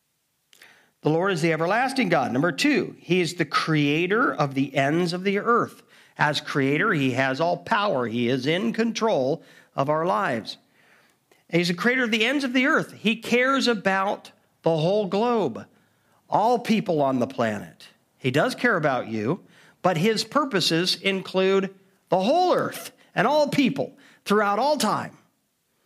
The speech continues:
not just you, not just me. And so our purposes are limited by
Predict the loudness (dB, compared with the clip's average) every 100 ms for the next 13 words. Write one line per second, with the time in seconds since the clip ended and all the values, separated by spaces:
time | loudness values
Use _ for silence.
0 | _ -2 0 0 -2 0 0 -2 -8 -12
1 | _ _ _ _ _ 0 0 0 -6 -18
2 | _ _ -2 -2 0 -2 -4 -4 -4 -4
3 | -10 _ _ _ _ _ -4 -2 0 -2
4 | 0 0 0 0 0 0 -2 0 0 0
5 | 0 0 -2 0 0 0 -2